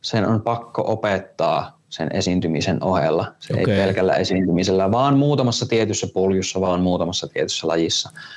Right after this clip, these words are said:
Speaker 1: pystyy esiintyvänä taiteilijana tekemään elannon. Ne on semmosia just kansallispalettia ja kaupunginteattereita ja sen semmosia. Mutta, mutta suurin osa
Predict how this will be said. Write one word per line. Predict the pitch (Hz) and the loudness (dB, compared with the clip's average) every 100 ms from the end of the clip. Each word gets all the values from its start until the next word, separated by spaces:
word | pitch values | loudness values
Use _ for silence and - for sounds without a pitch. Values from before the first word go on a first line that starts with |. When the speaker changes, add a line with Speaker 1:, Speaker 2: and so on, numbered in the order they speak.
| - _ | -20 _
Speaker 1:
pystyy | 180 - - 78 82 - _ | -4 -4 -2 0 0 -4 _
esiintyvänä | - 92 92 85 85 85 | -4 0 2 2 0 0
taiteilijana | 85 82 82 85 85 82 120 - | 0 0 0 0 0 0 -4 -6
tekemään | - 82 85 82 92 | -8 -2 0 0 0
elannon. | 101 123 151 147 - | 2 2 2 2 0
Ne | 101 | 0
on | 101 | 2
semmosia | 98 90 90 90 90 87 - _ - - - - - _ - | 2 2 2 2 0 0 -4 _ -20 -18 -18 -18 -20 _ -2
just | 90 - - _ - 120 | -2 -2 -6 _ -8 -6
kansallispalettia | - 87 90 80 - 80 85 - 95 92 | -2 0 0 0 -2 0 0 0 0 2
ja | 87 85 80 - - | 2 2 0 -6 -6
kaupunginteattereita | - 85 87 87 78 78 - 87 80 - | -2 -2 -2 -2 -2 -4 -2 -2 -2 -2
ja | 82 | -2
sen | 82 | -2
semmosia. | 87 80 98 113 110 - - - - - - | 0 0 2 2 -2 -6 -20 -12 -10 -10 -8
Mutta, | - 98 - 95 - - _ _ _ | -2 -2 0 -2 -2 -6 _ _ _
mutta | 117 101 101 | -2 -2 0
suurin | 107 139 135 123 | 0 2 2 0
osa | 113 117 113 | 0 2 0